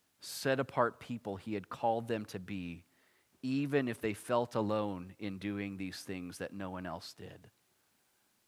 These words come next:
You know, the Christian life is a countercultural sort of life.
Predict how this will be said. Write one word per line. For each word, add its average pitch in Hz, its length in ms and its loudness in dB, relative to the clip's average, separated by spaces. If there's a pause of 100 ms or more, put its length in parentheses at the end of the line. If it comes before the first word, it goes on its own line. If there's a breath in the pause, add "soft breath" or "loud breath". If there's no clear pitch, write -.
(2250)
You 127 100 0
know, 135 80 6
the 127 100 4
Christian 156 480 2
life 104 420 4
is 104 200 -4
a 98 80 0
countercultural 104 1400 -4
sort 95 280 -4
of 87 120 -10
life. - 480 -8